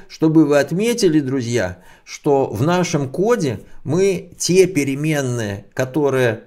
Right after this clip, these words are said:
у нас изменялись, объявляли с помощью, э, ключевого слова let. А те переменные, которые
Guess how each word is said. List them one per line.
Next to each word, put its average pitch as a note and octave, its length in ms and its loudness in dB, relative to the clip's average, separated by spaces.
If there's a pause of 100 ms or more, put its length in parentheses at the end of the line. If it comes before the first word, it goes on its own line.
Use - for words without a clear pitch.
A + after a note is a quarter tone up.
у C3 120 -4
нас A#2+ 440 -4
изменялись, B2+ 1040 -2 (540)
объявляли D#3+ 880 0
с - 80 -18
помощью, E3+ 840 0 (160)
э, A#2+ 240 0
ключевого C#3 540 -2
слова D3 600 2
let. A#2 400 2 (760)
А C3+ 180 0
те E3+ 280 2
переменные, D3 720 0
которые C3 760 0